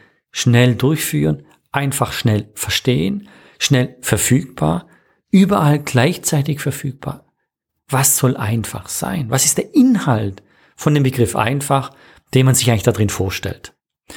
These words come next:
Und diese Klärungsaufgabe, die musst du leisten, die musst du aufbauen, die musst du entwickeln. Und dafür ist eigentlich dieses Transferlexikon sehr gut, dass du anfängst aufzubauen, auch mit Marketing oder Kommunikation, Entwicklungsabteilung,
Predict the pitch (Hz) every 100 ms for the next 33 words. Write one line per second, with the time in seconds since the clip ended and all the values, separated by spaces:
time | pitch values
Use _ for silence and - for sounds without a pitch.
0 | - - - 135 196 - 151 170 160 165
1 | 135 - - 113 107 110 107 - 101 92
2 | 95 - _ _ - 127 120 - - 143
3 | 143 - 62 156 147 - - - 143 131
4 | - 113 101 101 92 82 82 _ - _
5 | _ - - 143 143 156 139 - - 139
6 | 117 - 98 92 - 90 92 - - 147
7 | 139 - 127 - 101 98 - 151 190 -
8 | - - - - - 139 - 156 180 196
9 | 190 170 - - - 147 196 - 156 156
10 | 151 156 147 120 - 107 139 151 156 139
11 | 143 123 107 - 104 98 - - - 120
12 | 123 95 - 139 131 - 123 - 110 110